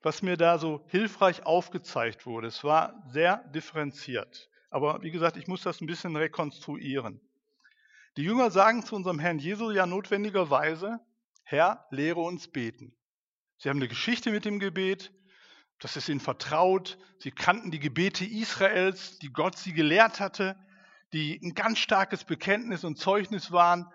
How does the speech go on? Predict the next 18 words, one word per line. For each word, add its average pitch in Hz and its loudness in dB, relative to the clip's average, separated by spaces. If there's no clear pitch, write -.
Sie 165 -6
kannten 202 0
die 151 -4
Psalmen, 208 4
die 156 -6
ja 139 2
Gebete 175 2
sind, 180 0
sowohl 165 -2
als 165 2
Lob- 208 4
und 175 -4
Preispsalmen, 202 4
als - 0
auch - 2
als 147 -4
Bitten, 208 0
als - 0